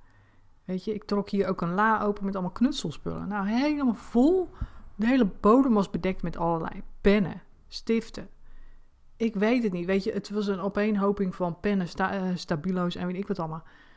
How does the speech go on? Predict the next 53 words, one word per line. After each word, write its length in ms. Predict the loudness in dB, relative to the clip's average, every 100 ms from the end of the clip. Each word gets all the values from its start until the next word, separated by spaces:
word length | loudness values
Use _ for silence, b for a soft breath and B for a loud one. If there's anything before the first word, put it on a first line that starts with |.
| b b b -20
En 260 | -6 0 0
ik 140 | 0
denk: 180 | 0 0
"Hoe 200 | 0 0
heeft 120 | 0
dat 140 | -2 0
ooit 200 | -2 -2
zo 80 |
ver 200 | -4 -2
kunnen 240 | -2 -4 -2
komen?" 480 | -2 -2 -4 -8 -14 -8 -8 -8 -20 -12 -12 -12 -20 _ -20 -20 -10
Dus 140 | -8 -6
ik 60 |
heb 160 | -6 -2
alles 340 | 0 0 -2 -8 4
<laughs> 180 | 4 4
in 160 | -4 -4
één 180 | -2 -4
keer 180 | -6
gewoon 280 | -6 -6 -6
in 140 | -6 -6
de 60 |
kliko 500 | -4 -4 -4 -4 -6 -8
gekiept. 520 | -8 -6 -4 -6 -8
Huppakee. 520 | -6 -6 -4 -2 -2 -4 B B B B -20
Ik 60 | -8
zeg 120 | -4
tegen 260 | -2 -2 -2
mijn 120 | -2
man: 280 | 0 0 -4
"Ja, 320 | -10 -14 -8
het 100 | -4
is 60 | -2
natuurlijk 200 | -2 -4
gevaarlijk." 460 | -2 2 2 0
Maar 100 | -4
ik 60 | -8
zeg 100 | -4
tegen 200 | -4 -2
hem: 100 | -4
"Ik 80 | -6
zeg: 140 | -4
'Joh, 140 | -4 -2
wil 100 | -4
jij 120 | -2
nog, 200 | -4 -4
eh, 240 | -6 -4
wil 420 | -6 -8 -10 -6
jij 60 | -4
nog 100 | -2
een 120 | -2
pen 160 | -2 -2
nodig?" 240 | -2 -6